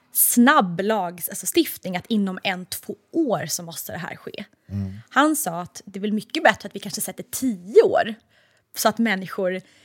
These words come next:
Speaker 1: inte ska känna den här ekonomiska pressen, att vi som politiker inte ska säga att nu ska det vara så här, utan
Speaker 2: Mm.
Speaker 1: att vi är lite mer så här pragmatiska. Är det här möjligt att göra? Där kunde jag känna att,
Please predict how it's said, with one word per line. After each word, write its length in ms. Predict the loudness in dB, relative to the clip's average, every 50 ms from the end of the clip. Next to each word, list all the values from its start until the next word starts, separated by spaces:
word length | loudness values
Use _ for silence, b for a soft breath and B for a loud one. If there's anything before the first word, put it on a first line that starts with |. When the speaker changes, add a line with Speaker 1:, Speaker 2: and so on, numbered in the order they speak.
| b b b b 4
Speaker 1:
inte 360 | 6 6 6 6 4 0 -6
ska 140 | -8 -6 -6
känna 200 | -4 -2 -4 -4
den 80 | -4 -6
här 60 | -8 -8
ekonomiska 600 | -8 -8 -10 -8 -8 -10 -10 -12 -12 -12 -14 -18 _
pressen, 800 | -10 -6 -4 -4 -2 -2 0 0 0 0 0 0 0 0 2 0
att 120 | 0 -2 -2
vi 180 | -4 -4 -4
som 140 | -4 -8 -10
politiker 680 | -12 -10 -4 0 2 4 2 2 0 -8 -4 -2 -2 -2
inte 260 | -2 -2 -4 -4 -6
ska 160 | -8 -6 -6
säga 220 | -6 -6 -6 -8 -10
att 100 | -6 0
nu 260 | 4 6 6 6 4
ska 160 | 2 -2 -2
det 60 | -2
vara 220 | -2 -2 -2 -4 -4
så 100 | -6 -2
här, 300 | 2 2 2 2 0 -4
utan 160 | -6 -4 -2
Speaker 2:
Mm. 100 | -2 -2
Speaker 1:
att 60 | -2 -2
vi 100 | -2 -2
är 140 | -2 -4
lite 200 | -6 -10 -10 -10
mer 240 | -10 -8 -8 -8 -8 b b b b b b b
så 100 | -4 -4
här 40 |
pragmatiska. 800 | -4 -4 -4 -4 -2 0 2 4 4 4 4 2 -6 -8 -6 -6 -4
Är 120 | -2 -2
det 60 | -2
här 100 | -4 -6
möjligt 580 | -2 2 2 4 4 2 0 -2 -8 -8 -6 -6
att 80 | -6 -4
göra? 260 | -4 -4 -4 -6 -6 _ _ b b b b b b b b b b b b b b b b b b b b b b b _ _ -6
Där 280 | 0 4 6 8 8 6
kunde 240 | 4 2 2 2 4
jag 260 | 4 4 4 4 4
känna 380 | 2 2 2 0 -2 -6 -10
att, 260 | -12 -12 -14 -18 -18